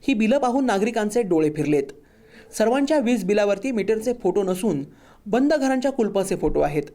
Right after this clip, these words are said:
समतानगरमधील नागरिकांनी घरांच्या बाहेर मीटर बसवलेत, पण एकाच कुलपाचा फोटो सर्व वीज बिलांवरती आहे.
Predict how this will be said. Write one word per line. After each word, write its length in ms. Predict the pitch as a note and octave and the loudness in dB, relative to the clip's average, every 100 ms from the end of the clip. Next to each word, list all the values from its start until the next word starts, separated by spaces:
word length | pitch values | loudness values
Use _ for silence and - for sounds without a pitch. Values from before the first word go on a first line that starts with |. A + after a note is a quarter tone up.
| - _ _ - - | -20 _ _ -20 -12
समतानगरमधील 880 | - F3 F#3+ G#3+ G#3 F3+ G3 F3+ G3+ | -4 -2 0 0 0 0 0 0 0
नागरिकांनी 600 | F#3 D3+ G3 F#3+ F#3 B3+ | 0 0 0 -2 -2 -2
घरांच्या 500 | C4+ E3+ F3 G#3 A3+ | -2 -2 -2 0 0
बाहेर 240 | F3+ F3 A3 | -2 -2 -2
मीटर 260 | F3+ D3+ | 0 0
बसवलेत, 380 | C#3+ C#3+ D3+ C#3+ - - - - - - - | -2 0 0 0 -4 -12 -20 -20 -20 -20 -4
पण 120 | B3 B3 | -4 -2
एकाच 320 | G#3 G3+ D4 D4+ | -4 0 -2 2
कुलपाचा 400 | B3+ A3+ B3 B3+ | 0 0 -2 0
फोटो 280 | G#3+ G3+ A#3+ | 0 2 0
सर्व 340 | B3 A3+ G#3+ A3+ | 2 0 2 0
वीज 240 | G#3+ F#3 | 0 0
बिलांवरती 540 | F#3 F#3 E3 D3+ D3+ | 0 0 0 -2 0
आहे. 240 | C#3+ D3+ | 0 0